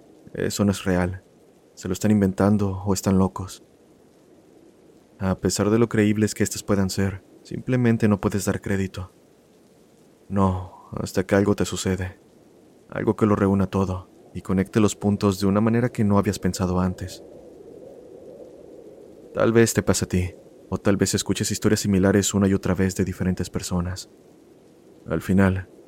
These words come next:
solo puedo decir que tarde o temprano el mundo se vuelve más grande de lo que pensabas.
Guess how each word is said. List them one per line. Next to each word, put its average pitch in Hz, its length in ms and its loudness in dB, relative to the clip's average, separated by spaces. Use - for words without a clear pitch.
solo 113 320 -4
puedo 131 180 0
decir 113 340 0
que 110 120 2
tarde 104 260 0
o - 40 0
temprano 98 600 2
el 92 160 0
mundo 98 260 0
se 120 140 -2
vuelve 117 240 2
más 117 200 0
grande 101 300 0
de 95 80 0
lo 92 100 0
que 95 100 -6
pensabas. 90 680 -4